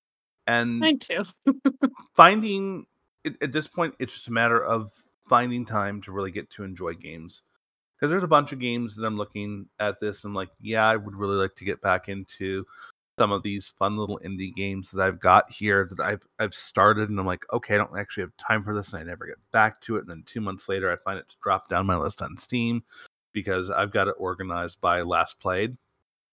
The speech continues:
Speaker 1: was like, "Oh, wait, wait, wait. The last time I actually played Ikenfell, Fell, which is a little indie, um, uh, magical school game,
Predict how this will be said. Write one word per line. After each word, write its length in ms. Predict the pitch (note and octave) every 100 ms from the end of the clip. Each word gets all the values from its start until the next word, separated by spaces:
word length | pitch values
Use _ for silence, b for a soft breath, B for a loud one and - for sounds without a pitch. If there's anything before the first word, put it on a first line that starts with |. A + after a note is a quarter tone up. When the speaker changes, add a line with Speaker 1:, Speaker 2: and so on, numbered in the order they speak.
| _ _ _ -
Speaker 1:
was 100 | F#2+
like, 160 | G2 - -
"Oh, 160 | B2
wait, 280 | A#2+ B2+ G#2+ -
wait, 240 | B2 G2+
wait. 240 | B2 G#2+ - _ _ _ -
The 60 |
last 280 | G#2 B2+ -
time 200 | B2 A#2+
I 140 | A2 A2
actually 440 | G#2+ A#2 - A#2+
played 340 | - A2+ A2+ -
Ikenfell, 760 | A2+ - A2+ G#2+ F2 F#2 F#2+ _ _
Fell, 260 | A#2 F#2+ A2
which 240 | G#2+ G#2+
is 140 | G#2 F#2
a 40 |
little 200 | G2 G#2
indie, 460 | F2+ G#2+ G#2+ G2+ G2 b b _ _ _ G2
um, 680 | G2 F#2 F#2 F#2 F#2+ - _ -
uh, 320 | G2 F2+ F2 F2 - -
magical 440 | A#2 A2 - G#2
school 280 | - G#2+ F#2+
game, 520 | F#2 F2 F2 F#2+